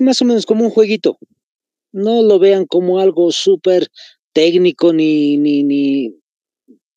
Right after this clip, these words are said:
como algo arduo de, de poder aprender. No se hagan lío, siempre les digo. Véanlo como un jueguito, chicos.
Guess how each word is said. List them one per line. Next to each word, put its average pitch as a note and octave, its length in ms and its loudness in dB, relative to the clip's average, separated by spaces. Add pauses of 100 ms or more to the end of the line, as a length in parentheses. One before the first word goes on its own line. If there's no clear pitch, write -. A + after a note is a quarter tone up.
(100)
como C#3+ 640 -8 (520)
algo D#3 360 0
arduo D#3+ 420 2
de, D3 160 2
de C3 180 0
poder D3 300 0
aprender. C#3+ 560 -2 (360)
No D#3 140 0
se D#3 120 -2
hagan D3 240 0
lío, D3+ 200 4
siempre C#3+ 280 -2
les C3+ 160 0
digo. E3 260 -2 (160)
Véanlo G3+ 440 0
como F#3+ 440 0
un G3+ 160 0
jueguito, E3+ 500 2
chicos. - 440 -14